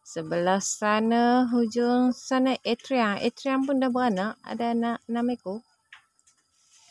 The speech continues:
Eh, thank you. Tengok. Sekejap dia keluar, sekejap dia masuk. Ah, betul dia masuk balik. Memang bagus si baby ni. Dia sentiasa bagi anak dia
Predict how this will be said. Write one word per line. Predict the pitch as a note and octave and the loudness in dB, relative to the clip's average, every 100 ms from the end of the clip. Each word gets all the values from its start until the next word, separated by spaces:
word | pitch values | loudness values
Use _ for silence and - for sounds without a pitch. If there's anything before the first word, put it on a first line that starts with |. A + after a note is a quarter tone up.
| - - - - - - - - - - - _ - - - - | -20 -18 -14 -10 -8 -8 -10 -14 -16 -18 -20 _ -20 -20 -20 -12
Eh, | F3 - - - - | -8 -6 -8 -12 -16
thank | F#3 F#3 - | -14 -14 -12
you. | A#3+ G4 A#4 C5 C5 - _ _ _ _ _ _ _ _ _ | -10 -8 -10 -14 -20 -20 _ _ _ _ _ _ _ _ _
Tengok. | - E3+ - - - - _ _ _ - | -18 -16 -18 -20 -20 -20 _ _ _ -20
Sekejap | - - F3 - | -18 -12 -10 -8
dia | F3+ | -8
keluar, | - F3+ F3+ G3 | -4 -4 -2 -4
sekejap | - - F#3 A3+ | -6 -6 -2 -2
dia | F#3 | -2
masuk. | F#3 - G#3+ G#3+ | -4 -2 -2 -4
Ah, | F#3 E3 - | -8 -12 -12
betul | G#3+ | -10
dia | G3 F3+ | -6 -6
masuk | - F3 | -6 -8
balik. | F3 F#3+ - - - - - - - - - - - | -6 -8 -12 -18 -16 -14 -14 -14 -16 -20 -20 -20 -14
Memang | F3 E3+ E3+ | -10 -10 -8
bagus | E3 D#3+ E3 F#3+ - | -8 -8 -10 -10 -10
si | F#3 F3 F3 E3+ E3+ | -8 -8 -6 -8 -8
baby | E3 E3 E3+ F3 E3+ | -6 -6 -6 -6 -6
ni. | G3+ A#3+ - _ - - - - - - - - _ - - - - | -8 -10 -14 _ -18 -16 -16 -16 -18 -20 -20 -20 _ -20 -20 -20 -18
Dia | - | -14
sentiasa | - F#3 F3+ - F3 | -10 -6 -4 -2 -4
bagi | E3+ E3 E3 | -4 -8 -10
anak | E3+ - | -10 -6
dia | E3+ E3+ E3+ E3+ | -4 -4 -4 -6